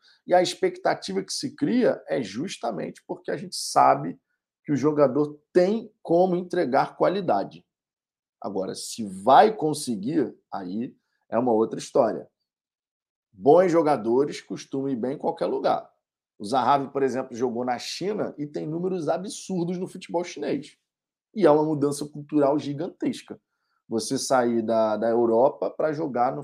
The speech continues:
no futebol chinês. Existe questão cultural, idioma, um monte de coisa, né? Vamos ver como é que vai ficar essa história. Vamos ver como é que vai ficar essa história.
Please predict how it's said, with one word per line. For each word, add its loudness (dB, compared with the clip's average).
no -12
futebol -4
chinês. -8
Existe -6
questão -8
cultural, 0
idioma, -2
um -6
monte -6
de -18
coisa, -4
né? -4
Vamos 6
ver 6
como -2
é 2
que -8
vai 4
ficar -2
essa -4
história. -2
Vamos -6
ver -4
como -8
é -6
que -16
vai -6
ficar -10
essa -12
história. -8